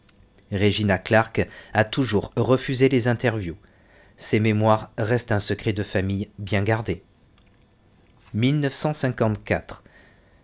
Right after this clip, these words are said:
Tan Hoa, Indochine française. Ces quelques lignes qui suivent sont extraites d'une lettre écrite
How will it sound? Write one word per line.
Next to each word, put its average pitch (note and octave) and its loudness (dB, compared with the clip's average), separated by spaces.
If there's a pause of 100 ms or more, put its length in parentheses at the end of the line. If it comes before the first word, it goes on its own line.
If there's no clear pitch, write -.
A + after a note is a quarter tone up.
(220)
Tan C3 2
Hoa, G#2 2 (200)
Indochine A#2+ 2
française. F#2 -4 (680)
Ces - -2
quelques - 2
lignes C3 0
qui G2 -4
suivent B2+ -2
sont A#2 -2
extraites - -2
d'une G#2 0
lettre A#2+ -2
écrite B2+ -2